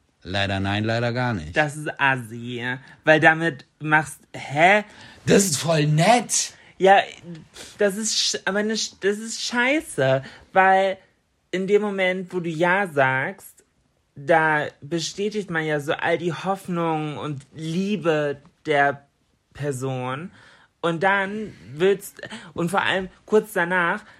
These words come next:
Speaker 2: also realistisch finde ich es, frühestens am Morgen,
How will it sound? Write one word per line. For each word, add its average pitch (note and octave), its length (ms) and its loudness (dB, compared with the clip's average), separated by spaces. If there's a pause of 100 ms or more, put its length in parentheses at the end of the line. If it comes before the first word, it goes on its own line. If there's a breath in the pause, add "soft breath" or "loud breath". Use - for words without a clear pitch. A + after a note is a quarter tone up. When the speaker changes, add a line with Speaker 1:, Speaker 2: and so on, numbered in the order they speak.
(220 soft breath)
Speaker 2:
also E3 200 0 (400)
realistisch F3+ 840 0
finde D#3+ 260 -8
ich - 280 -8
es, F3+ 380 -4 (100)
frühestens F#3 1300 -4 (100)
am D#3 180 0
Morgen, D#3+ 680 0